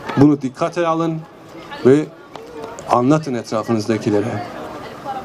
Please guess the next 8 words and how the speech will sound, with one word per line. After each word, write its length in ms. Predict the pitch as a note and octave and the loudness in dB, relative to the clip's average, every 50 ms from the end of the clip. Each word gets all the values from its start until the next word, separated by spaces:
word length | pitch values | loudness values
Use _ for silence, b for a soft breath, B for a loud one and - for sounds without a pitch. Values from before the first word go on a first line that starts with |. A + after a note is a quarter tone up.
| - - - - - - - - - | -10 -10 -10 -10 -12 -12 -8 2 4
Belki 280 | C3 D3 D#3+ D#3+ E3 | 4 4 4 4 2
uzak 320 | F3 D#3+ D3+ F#3 G3 F#3 - | 2 2 4 2 0 2 4
görünebilir 500 | F#3 E3+ F3 F#3+ G#3 G3+ F#3 G#3 A3+ A#3 | 4 4 4 4 2 2 2 2 0 0
şu 220 | - - E3 C#3+ | 0 0 -2 -2
anda 340 | C3 B2 B2 C3+ F3+ A3 A3+ - - - - - - | 0 0 0 0 0 0 -2 -4 -12 -20 -14 -2 0
ama 200 | C#3+ D#3 E3 C#3+ | 2 2 2 4
emin 300 | C#3+ D3+ E3+ G3 G3 F3+ | 4 4 6 6 4 4
olun 360 | D3 C3 B2+ C#3+ F3+ G#3+ | 2 2 2 2 0 -2